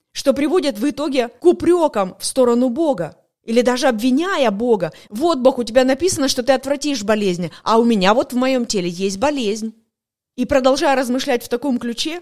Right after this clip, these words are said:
знаете, к чему пораженный лживый дьявол приводит верующих? К тому, что Библия врет. Через подобные вопросы:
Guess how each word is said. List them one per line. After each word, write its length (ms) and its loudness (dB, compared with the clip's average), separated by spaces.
знаете, 360 -2
к 80 -10
чему 260 -2
пораженный 540 0
лживый 320 -4
дьявол 340 0
приводит 640 -4
верующих? 540 -6
К 80 -20
тому, 500 2
что 240 -4
Библия 420 -2
врет. 380 -6
Через 300 -2
подобные 440 -2
вопросы: 500 -2